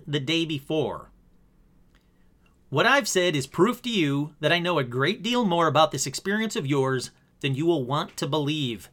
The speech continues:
he told Dahl. And he also told Harold Dahl to never speak of this again. And this begins the Men in Black. So this origin story of the Men in Black,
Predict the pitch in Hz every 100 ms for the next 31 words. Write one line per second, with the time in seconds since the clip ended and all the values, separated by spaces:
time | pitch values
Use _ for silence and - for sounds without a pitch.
0 | _ - 123 - 127 107 113 101 80 -
1 | _ _ _ _ _ _ _ _ _ _
2 | - 151 147 247 - 247 185 165 143 135
3 | 120 131 123 123 135 - 170 165 156 185
4 | 180 208 196 - - 185 - 160 165 151
5 | 127 135 113 82 73 _ _ _ _ _
6 | - 170 180 247 175 147 214 185 254 262
7 | 208 202 196 220 214 139 156 208 - -
8 | - _ _ _ _ - 226 208 156 208
9 | - - - 202 247 220 254 226 214 233
10 | 247 - 196 190 190 196 165 160 190 247
11 | -